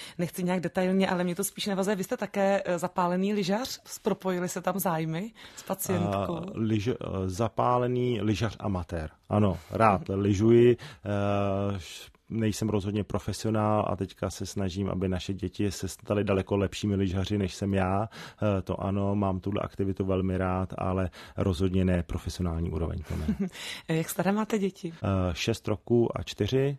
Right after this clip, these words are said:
Speaker 1: Tak to jsou
Speaker 2: Eh,
Speaker 1: maličký.
Speaker 2: maličký kluk, šestiletý, teďka nastoupil do první třídy, takže si zažíváme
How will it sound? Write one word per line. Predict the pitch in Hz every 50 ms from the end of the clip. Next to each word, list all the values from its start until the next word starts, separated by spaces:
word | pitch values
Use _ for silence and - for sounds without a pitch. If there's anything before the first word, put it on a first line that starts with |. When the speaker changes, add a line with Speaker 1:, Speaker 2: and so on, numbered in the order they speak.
| _ -
Speaker 1:
Tak | - 165 -
to | - -
jsou | 113 107
Speaker 2:
Eh, | 107 104
Speaker 1:
maličký. | 104 98 101 95 87 - - - - 98
Speaker 2:
maličký | 98 98 101 101 101 98 95 117 117 113 104
kluk, | - - 104 101 - - -
šestiletý, | - - 95 - - 107 98 - 95 101
teďka | 95 95 - - - 95
nastoupil | 92 90 - 98 90 - 95
do | 95 90
první | - 92 92 92 90 85
třídy, | - - - - 107 110 113 107 101
takže | - 95 92 90 82 95 87
si | - - 98 95
zažíváme | 90 92 87 85 98 101 90 95 92 95 95 95 92 87